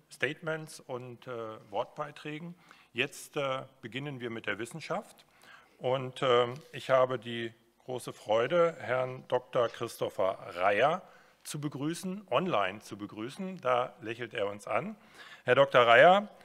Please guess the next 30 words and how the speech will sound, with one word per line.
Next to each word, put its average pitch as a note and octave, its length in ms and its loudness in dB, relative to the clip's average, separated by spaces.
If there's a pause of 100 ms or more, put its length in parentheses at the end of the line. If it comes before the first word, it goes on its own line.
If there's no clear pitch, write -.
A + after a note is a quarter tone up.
(220)
Sie C#3+ 260 -6
sind, D#3+ 420 -2
ähm, C#3 460 4 (460)
Leiter C#3+ 320 6
des C#3 180 -8
Institutes D3 560 -8
für B2 140 -4
Forest D3+ 380 0
and C#3 120 -10
Ecosystem C#3 720 -8
Resilience, C#3 720 -4 (120)
ähm, B2+ 420 -6
am A2+ 260 -6 (180)
pic. - 300 -10 (720)
Ihr, A#2+ 440 2 (600)
ich - 80 -20
glaube, G#2+ 260 -6
Institutsvorstand, D3+ 1200 -4
äh, C3+ 400 -6
wurde C3 220 -6
ja B2 140 4
gestern, C#3 380 -2
Herr A#2 140 -2
Weber C3 220 0
hat's B2+ 180 -2
auch C3+ 160 -6
gerade, B2+ 720 -6
äh, - 20 -10
erwähnt, A#2+ 520 -8
äh, B2 300 -8